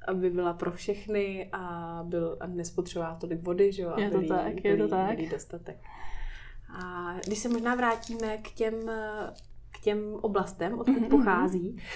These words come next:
Speaker 1: tak jak se nám projevují vlastně v té chuti?
Speaker 2: No, vlastně každá ta oblast tomu dodává něco. Eh, co se týče Afriky, tak tam mu dodává právě ty citronové tóny. Eh, Asie ty kořenité a Amerika případně nějaké oříškové podtóny.
Speaker 1: Mhm.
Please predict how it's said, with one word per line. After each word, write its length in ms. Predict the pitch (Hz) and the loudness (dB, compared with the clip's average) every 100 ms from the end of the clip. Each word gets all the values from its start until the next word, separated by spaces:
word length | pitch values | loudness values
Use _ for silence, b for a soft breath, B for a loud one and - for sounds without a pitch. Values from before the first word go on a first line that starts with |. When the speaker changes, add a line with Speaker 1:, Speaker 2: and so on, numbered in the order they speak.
| B - | B -6
Speaker 1:
tak 200 | 214 214 | 2 4
jak 160 | 214 | 6
se 100 | - | 6
nám 220 | 233 226 | 4 2
projevují 540 | 233 226 220 214 220 220 | 4 6 6 4 2 2
vlastně 280 | 214 226 233 | 2 2 0
v 60 | |
té 140 | 254 254 | 0 0
chuti? 460 | - 254 147 147 - - - b b b b b b b - | -2 -2 -2 -4 -10 -18 -18 b b b b b b b 4
Speaker 2:
No, 520 | 202 185 175 180 180 | 8 8 8 4 0
vlastně 300 | 214 226 226 | 0 2 2
každá 360 | 220 208 208 214 | 6 6 8 8
ta 180 | 339 190 | 8 6
oblast 300 | 180 190 - | 6 2 2
tomu 260 | - 208 208 | 0 2 2
dodává 400 | 196 190 214 247 | 4 6 6 4
něco. 480 | 226 - 165 269 - B B B B - 185 185 | 2 -2 -2 -2 -4 B B B B 0 4 4
Eh, 40 | |
co 100 | 190 | 2
se 120 | 208 | -2
týče 440 | 208 208 - 220 185 | -2 -2 2 4 4
Afriky, 520 | 190 190 262 269 277 269 | 0 0 0 2 0 2
tak 120 | 220 | 2
tam 140 | 214 202 | 2 2
mu 80 | |
dodává 420 | 202 190 185 185 185 | 4 4 6 6 4
právě 320 | 185 185 190 | 4 4 4
ty 120 | 214 | 2
citronové 640 | 214 190 180 180 175 175 185 | 2 0 2 4 4 2 2
tóny. 520 | 180 175 269 - - B B B B B | 2 4 4 2 -10 B B B B B
Eh, 40 | 190 185 185 | 4 6 8
Asie 320 | 190 190 196 | 8 10 8
ty 140 | 196 208 | 8 4
kořenité 760 | 190 185 226 247 247 220 220 | 4 4 4 2 4 4 6
a 100 | 220 | 4
Amerika 680 | 185 190 175 180 185 180 190 - | 4 4 4 2 2 2 0 -6
případně 340 | 190 175 170 | -6 -2 0
nějaké 380 | 170 175 180 175 | 0 0 -2 -2
oříškové 580 | 170 185 - 185 185 185 | -4 -6 -4 -2 0 0
podtóny. 760 | 185 185 175 175 185 269 - | -2 2 4 4 4 0 -2
Speaker 1:
Mhm. 220 | 254 254 | -2 2